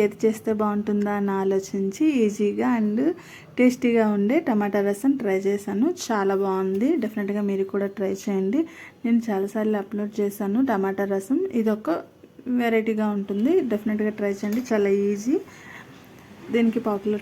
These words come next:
టమాటాలు తీసుకొని ఒక ఆనియన్ కట్ చేసి పెట్టుకున్నాను. చింతపండు రసం కూడా తీసి పక్కన పెట్టేసుకున్నాం. కొత్తిమీర కూడానా. టమాటాలను మనం చిన్న పీసులుగా కట్ చేసుకొని మిక్సీ పెట్టుకోవాలండి. ప్యూరీ అయిపోవాలి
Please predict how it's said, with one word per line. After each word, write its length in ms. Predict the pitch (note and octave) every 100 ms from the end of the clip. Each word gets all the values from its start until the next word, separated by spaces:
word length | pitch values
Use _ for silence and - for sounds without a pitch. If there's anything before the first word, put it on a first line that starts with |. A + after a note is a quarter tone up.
| G#3
టమాటాలు 380 | G#3 G#3 G3+ G3+
తీసుకొని 400 | G3+ - A3 C#4 C4+
ఒక 180 | A3 G#3
ఆనియన్ 240 | G3+ G#3 G#3
కట్ 120 | G3 G#3
చేసి 160 | G3+ -
పెట్టుకున్నాను. 560 | G3 - G3+ G3 G#3+ F4 G4 - - -
చింతపండు 400 | A#3 A3 A3 G3+
రసం 200 | G3+ G3+ G3+
కూడా 140 | G3 G3 G3
తీసి 160 | F#3+ -
పక్కన 220 | F#3+ G3 G3
పెట్టేసుకున్నాం. 520 | F#3 F#3+ F#3+ G3 G#3 C#4 B3
కొత్తిమీర 360 | - G3 F#3+ F3+
కూడానా. 340 | F#3+ F#3 F#3+ D4+ F#4+ - - - - - - -
టమాటాలను 600 | A#3 G#3+ A3+ A#3 A3 G#3+ C4+
మనం 200 | C4 B3 F#4+ - - - -
చిన్న 160 | A3 G#3+
పీసులుగా 360 | A3+ A3 A3+ A3+
కట్ 120 | G#3+ G3+
చేసుకొని 400 | G#3 G#3 A3+ A#3 C#4+
మిక్సీ 240 | A3+ - A#3
పెట్టుకోవాలండి. 680 | A3 G#3 A3 G#3 G3+ G3+ C4 G4 - - - - - - - -
ప్యూరీ 240 | A3 G#3+ A3+
అయిపోవాలి 460 | G3+ G3 G3+ F#3+